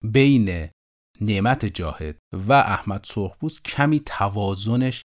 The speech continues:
به هم بریزه و جاویدی می‌خواسته که سعی کنه از ادله منطقی، نه قدرت‌های ماورایی، در این فیلم استفاده بکنه، کاملاً از فضای منطق پیروی بکنه. در نتیجه اسم جادوگر رو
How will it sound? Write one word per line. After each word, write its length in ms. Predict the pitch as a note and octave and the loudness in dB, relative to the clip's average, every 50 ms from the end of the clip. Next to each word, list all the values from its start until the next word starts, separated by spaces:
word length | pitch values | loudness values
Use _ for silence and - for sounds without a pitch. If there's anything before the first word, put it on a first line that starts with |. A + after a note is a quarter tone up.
| _ - | _ -4
به 80 | G#2+ | -4
هم 340 | - - A2 G#2+ G2 F#2 E2 | -2 -2 -2 -2 -2 -2 -4
بریزه 520 | E2 D#2+ D#2 D2+ D#2 D#2 D2+ D2 D2+ D2+ - _ _ - | -6 -6 -6 -6 -8 -10 -10 -10 -12 -12 -14 _ _ 0
و 200 | A2 G#2 F#2+ F2+ - _ _ _ - | 2 2 2 0 -4 _ _ _ 0
جاویدی 300 | C3 B2 A2 A2 - B2+ | 2 2 2 2 0 0
می‌خواسته 440 | C3 A#2+ - G#2+ G2 - - - B2+ | -2 -2 -2 -4 -6 -6 -6 -8 -6
که 140 | - D3 C#3 | -6 -6 -6
سعی 280 | - - A#2 A2 B2+ | -4 -2 -2 -2 -2
کنه 240 | - - C3 B2+ B2+ | -2 -4 -4 -2 0
از 180 | A#2 A2 G2+ - | -2 -2 -4 -4
ادله 460 | - - F#2 F#2+ F#2+ F#2+ G2+ A2 A#2+ B2+ | -6 -6 -4 -4 -6 -4 -2 0 0 0
منطقی، 580 | A#2+ G#2+ F#2 F#2+ G2 - F#2+ F2+ F2 - G2 | 0 0 -2 -4 -6 -8 -8 -8 -6 -6 -4
نه 180 | G#2 A2 C3 C3 - | -2 -2 -2 -2 0
قدرت‌های 600 | A#2 A2+ - - G2 E2+ - - - F2 E2 E2+ | -4 -4 -4 -4 -6 -6 -6 -8 -10 -8 -8 -6
ماورایی، 720 | E2+ E2+ E2 E2 E2 D#2+ E2 E2 E2 D#2+ E2+ E2+ G2 G#2+ _ _ _ _ - | -6 -6 -6 -6 -8 -8 -8 -8 -8 -8 -8 -10 -10 -12 _ _ _ _ -6
در 120 | - E2+ E2 | -4 -4 -4
این 120 | F2 F2 | -4 -6
فیلم 260 | - - G2 F#2+ F2+ | -6 -6 -6 -6 -6
استفاده 520 | - F2+ - - - - - E2+ D#2+ E2 D#2+ | -6 -8 -8 -8 -10 -10 -10 -10 -8 -8 -8
بکنه، 280 | E2 - E2+ D#2+ D#2+ | -10 -8 -8 -8 -8
کاملاً 500 | - - - G#2 F2+ F2+ F2+ F#2+ G2 G2+ | -8 -6 -6 -4 -4 -4 -4 -6 -6 -6
از 140 | G2+ - - | -6 -8 -8
فضای 480 | - F2 E2 F2 F2+ F2+ F#2 F#2 F#2 - _ _ _ - | -8 -8 -8 -6 -6 -6 -6 -6 -6 -8 _ _ _ -2
منطق 580 | A2 A2 G2+ G2 G#2 G2+ - - A#2 G#2 - - - _ _ - - | 0 2 2 2 0 -2 -2 -2 -2 -2 -2 -6 -18 _ _ -10 -6
پیروی 440 | G#2+ G2 F#2+ D#2+ D#2+ D#2+ E2 E2+ E2+ | -4 -4 -4 -4 -6 -6 -8 -10 -12
بکنه. 400 | E2 D#2 - - E2 D#2+ - _ _ _ - C3 | -12 -14 -14 -14 -16 -16 -18 _ _ _ -2 0
در 140 | F3+ G#3+ | 2 2
نتیجه 320 | A3+ F#3+ D#3 - C#3 C#3+ D#3 | 2 2 0 0 0 0 0
اسم 180 | D3+ - D3 | 0 0 -2
جادوگر 520 | B2 B2 A#2 G2+ F#2+ G2 G2+ - A2+ A2 A#2 | 0 0 0 0 0 -2 -2 0 0 0 0
رو 240 | A#2+ B2+ B2 B2 | 0 -2 -2 -4